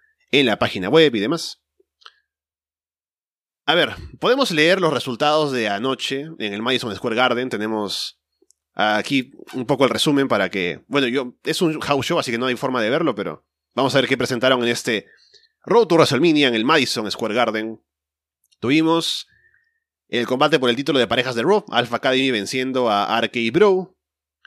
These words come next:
Luego por el título de los Estados Unidos, Finn Balor venció a Damian Priest, por lo que decía es una descalificación por allí.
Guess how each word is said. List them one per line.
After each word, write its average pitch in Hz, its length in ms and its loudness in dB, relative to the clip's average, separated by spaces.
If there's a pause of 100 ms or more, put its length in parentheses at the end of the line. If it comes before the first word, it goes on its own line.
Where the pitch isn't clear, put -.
(640)
Luego 127 320 2
por 117 100 2
el 110 60 0
título 127 300 2
de 113 80 2
los 104 140 -2
Estados 139 260 0
Unidos, 180 560 0
Finn 123 160 -4
Balor 123 240 2
venció 107 280 -4
a - 20 2
Damian 120 240 0
Priest, 147 180 -2
por 113 100 0
lo 98 100 0
que 104 80 -6
decía 120 260 0
es 113 60 -2
una 117 100 -2
descalificación 107 640 -2
por 120 140 0
allí. 165 280 0